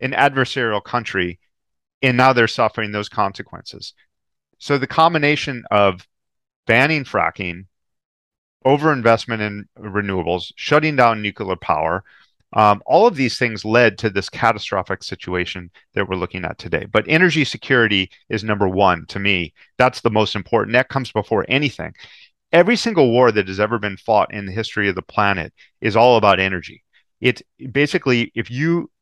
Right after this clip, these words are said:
nations rise and fall by their ability to project energy in the world, in how they project it in military force, having food, um,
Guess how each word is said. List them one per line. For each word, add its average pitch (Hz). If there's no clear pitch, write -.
nations 139
rise 117
and 120
fall 95
by 98
their 113
ability 107
to -
project 110
energy 110
in 90
the 90
world, 87
in 117
how 123
they 120
project 123
it 135
in 92
military 117
force, 117
having 104
food, 127
um, 98